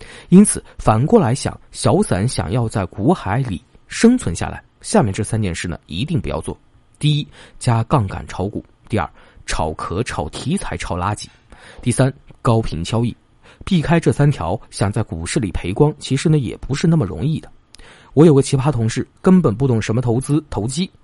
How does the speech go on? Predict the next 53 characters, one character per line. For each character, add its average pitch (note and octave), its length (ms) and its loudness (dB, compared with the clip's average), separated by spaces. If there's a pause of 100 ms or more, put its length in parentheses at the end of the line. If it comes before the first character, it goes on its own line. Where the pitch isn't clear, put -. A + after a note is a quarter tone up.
但 D#3+ 120 8
他 D#3+ 140 6
买 A#2+ 180 4
股 C3 140 0
票 A#2+ 220 -2
呢， G2 100 0
有 - 100 -6
一 F#2 60 -4
个 A#2 100 0
原 G#2 240 0
则， - 160 -2 (200)
每 A#2 160 2
次 - 100 0
买 C3+ 100 4
股 D3 140 0
票 - 260 -2
只 - 140 -6
要 E2 80 -2
亏 F2+ 240 2
了 - 160 0
就 F2 180 -2
原 E2+ 240 -6
地 A#2+ 140 -2
躺 - 180 -8
尸， - 240 -2 (280)
直 - 120 0
到 C#3 160 4
赚 D#3 240 2
钱 - 220 -8
才 - 140 -8
抛 - 200 -6 (140)
啊。 - 160 -8
这 - 140 -8
么 F#2 60 -2
多 G#2+ 120 0
年 F2+ 180 -2
虽 A2+ 160 -2
然 F2 140 -2
收 A#2+ 220 0
益 A2+ 80 2
率 G#2+ 120 0
不 A2 140 -4
高， B2+ 180 0 (220)
但 B2+ 160 2
至 C#3+ 140 2
少 F2+ 180 -4
也 F#2+ 140 -6
是 G#2+ 220 -4
一 C#3+ 240 -4
直 - 240 -12
赚 A#2+ 220 0
钱 F#2+ 220 -8
的。 F3 100 -4